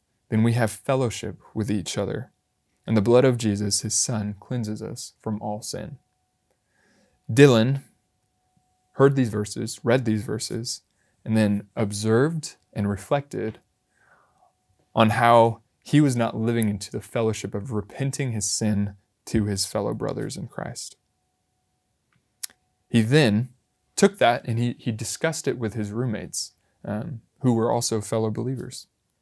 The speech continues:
Uh, they, um, then passed into the process of actually doing the word when they actually made a plan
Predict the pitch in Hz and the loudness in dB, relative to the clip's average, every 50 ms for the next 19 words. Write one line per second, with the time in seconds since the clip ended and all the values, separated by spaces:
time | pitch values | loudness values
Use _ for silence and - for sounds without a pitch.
0 | _ _ _ _ _ _ _ _ _ _ _ _ _ _ _ - 101 98 101 104 | _ _ _ _ _ _ _ _ _ _ _ _ _ _ _ -4 -4 -2 -2 -4
1 | - - - 123 117 117 117 123 123 127 135 127 123 - _ - - - 98 107 | -6 -6 2 6 6 8 8 8 6 4 2 0 -2 -6 _ -12 -10 -8 -8 -8
2 | - 117 117 - _ _ _ _ _ _ _ _ _ _ _ _ _ _ _ _ | -8 -10 -12 -14 _ _ _ _ _ _ _ _ _ _ _ _ _ _ _ _
3 | _ _ - - _ - 113 110 123 131 135 135 131 143 139 - _ _ _ _ | _ _ -20 -16 _ -6 0 2 2 2 2 0 -4 -6 -10 -16 _ _ _ _
4 | _ _ _ _ _ - - 151 127 123 - - - - - - _ _ _ 127 | _ _ _ _ _ -2 4 4 4 4 4 -2 -4 -6 -8 -12 _ _ _ 0
5 | 123 120 107 - - 117 113 110 107 117 127 - _ _ _ _ _ _ _ - | 0 0 0 -2 -4 -4 -2 -2 -4 -4 -8 -12 _ _ _ _ _ _ _ 0
6 | - - 120 113 - - 110 - 110 101 110 110 - - - 104 104 101 104 - | 4 4 4 4 2 -2 -2 -2 -2 0 -2 -2 -4 -4 -6 -6 -6 -6 -4 -4
7 | 120 120 127 120 104 110 - 104 104 - _ _ _ - 117 107 - - - - | -2 0 0 0 -2 -2 -4 -6 -8 -10 _ _ _ -10 -10 -10 -10 -10 -8 -8
8 | 98 - - _ _ _ _ _ _ _ - - - - _ _ _ 117 117 113 | -8 -8 -10 _ _ _ _ _ _ _ -20 -20 -20 -20 _ _ _ 4 4 4
9 | 113 110 104 - - _ _ _ _ _ 113 113 113 117 123 120 - - 123 113 | 4 4 2 -2 -8 _ _ _ _ _ 6 6 8 6 6 4 0 0 2 2
10 | 110 104 - 107 107 113 131 147 147 135 143 - - 120 107 107 107 110 135 131 | 2 0 0 0 0 2 2 2 0 -2 -4 -6 -4 -4 -2 -2 -2 -4 -4 -6
11 | 127 | -8